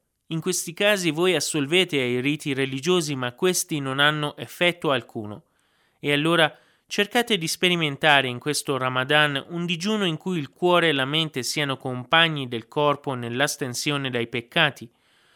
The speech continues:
Dobbiamo usare il cuore per voler bene agli altri, dobbiamo usare la mente per riflettere, perché l'Imam Bagher, la pace sia con lui,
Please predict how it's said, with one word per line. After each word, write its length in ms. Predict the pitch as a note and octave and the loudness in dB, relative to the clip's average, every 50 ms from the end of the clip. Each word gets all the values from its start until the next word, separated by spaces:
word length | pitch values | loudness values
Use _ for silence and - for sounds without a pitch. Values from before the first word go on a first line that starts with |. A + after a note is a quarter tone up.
| _ _ _ _ _ _ _ | _ _ _ _ _ _ _
Dobbiamo 340 | - F#3+ F#3+ G#3 A3 G#3+ G#3 | -6 -2 0 2 2 2 2
usare 300 | F#3+ E3+ F#3 F#3 F#3 F3 | 0 2 2 2 2 2
il 140 | E3+ D#3+ - | 0 -2 -4
cuore 400 | - - G3 F#3+ F#3 F3 E3+ D#3+ | -2 0 2 4 4 4 4 2
per 500 | D#3+ - D3+ C#3+ C3+ B2+ B2+ C3 B2+ B2 | 0 0 0 0 0 0 0 0 0 0
voler 360 | B2 C3 C#3 C#3+ D3+ D3 C3+ | 0 0 0 2 2 0 0
bene 400 | B2 D3 D3+ D#3 D3+ D3 C#3+ C3+ | 0 0 2 2 0 0 -2 -2
agli 200 | B2+ B2+ B2+ C#3 | -2 -2 0 2
altri, 560 | D3 D#3 D3+ D3 C3+ - - C3 C3 - - _ _ | 4 4 4 2 0 -2 -8 -12 -12 -14 -14 _ _
dobbiamo 380 | - D3 D3+ D#3+ F3+ F#3 F#3 F3+ | -6 -4 0 2 2 2 4 2
usare 360 | E3 D3+ D#3 E3+ E3 D#3 D#3+ | 2 2 4 4 4 4 4
la 140 | D3 C#3+ C3+ | 4 2 2
mente 460 | C3+ D3 E3 E3+ E3 D#3 - D3 C3+ | 2 2 2 2 0 -2 -4 -6 -6
per 220 | A#2+ - C3 B2+ B2 | -4 -4 -4 -4 -4
riflettere, 760 | B2 B2+ B2 - D3+ D#3 D#3+ D3+ D3 - - B2+ A#2 A#2 A2 | -6 -8 -6 -2 2 2 2 2 2 -2 -6 -8 -6 -8 -8
perché 680 | - - B2+ A#2+ A#2 - - - F#3 D#3+ - - - - | -6 -6 -6 -6 -6 -6 -2 2 2 2 2 0 -6 -12
l'Imam 380 | A#2+ A#2+ A#2+ B2+ C3 C3+ C3 | -10 -8 -4 -2 -2 -2 -2
Bagher, 460 | B2+ B2+ B2 B2 A#2+ C#3+ D#3 D#3 D3 - _ _ _ _ _ _ _ - | 0 0 0 0 0 0 0 0 -2 -4 _ _ _ _ _ _ _ -8
la 140 | B2+ B2 | -8 -4
pace 280 | - - C#3+ C#3 - C#3+ | -2 -2 -2 -2 -4 -6
sia 180 | B2+ - C#3+ C3 | -6 -6 -6 -4
con 160 | - D3 D3 | -4 -2 -2
lui, 320 | E3+ F3+ F#3+ F3+ D#3+ - | 0 0 0 0 -2 -4